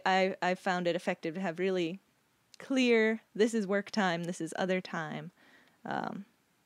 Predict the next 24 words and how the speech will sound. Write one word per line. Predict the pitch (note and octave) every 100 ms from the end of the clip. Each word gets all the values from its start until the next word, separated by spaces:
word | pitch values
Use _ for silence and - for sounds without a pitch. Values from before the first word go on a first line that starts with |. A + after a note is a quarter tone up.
| _ _ _ _ _
you | -
know, | C#3+ A#3
moments | F3+ G3 F#3 F3+ -
in | E3
the | D#3
day. | F3 C#3 - F#3+ _ _ _ _ _ _ _ -
Um, | G3+ G3 F#3 F3+ - - - - _ _ -
and | A3+
one | B3+
thing | G4 G#4
I |
wanted | C4 B3+
to | A#3+
add | C4 F4+
about | C#4 A3
that | G3+ G3+ -
is | A3 G#3+ G3+ - - - _ _ _ _ _ _ -
work-life | C4+ A3+ D#4 D#4 C#4 C#4 -
balance | A3+ B3+ B3 G3+ G3+
is | G3
kind | - A#3
of | G#3+
a | G3+
phrase | A#3 G#3+ F#3+ F#3 G3